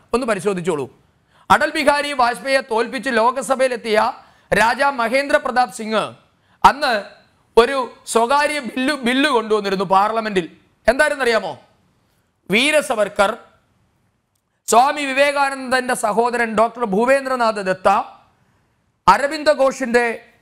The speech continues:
സഹോദരൻ, ഓ, വീരേന്ദ്രകുമാർ ഘോഷ്, ഈ മൂന്ന് പേരുടെ ഭാരത സ്വാതന്ത്ര്യത്തിന് വേണ്ടിയുള്ള ത്യാഗത്തെ അംഗീകരിക്കാൻ ഇന്ത്യ ഗവൺമെന്റ് തയ്യാറാകണം എന്ന് പറഞ്ഞ് അദ്ദേഹം ഒരു ബിൽ അവതരിപ്പിച്ചു.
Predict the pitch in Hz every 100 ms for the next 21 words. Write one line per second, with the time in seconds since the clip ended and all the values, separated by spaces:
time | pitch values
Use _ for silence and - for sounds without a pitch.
0 | _ - 226 180 247 240 226 214 262 -
1 | - 196 247 285 277 262 240 233 247 -
2 | 208 160 - - _ _ _ _ - 285
3 | 320 277 247 302 269 240 202 190 190 214
4 | - _ _ _ - 185 226 285 294 277
5 | 226 214 254 269 262 254 247 220 214 208
6 | 190 180 180 208 269 - _ _ 214 202
7 | 226 269 262 - 226 240 190 196 220 262
8 | 220 202 214 226 214 202 247 254 220 214
9 | 214 226 190 190 240 220 202 196 226 196
10 | 220 196 170 175 185 - _ _ 262 277
11 | 302 254 220 226 226 - 202 285 294 214
12 | 190 175 143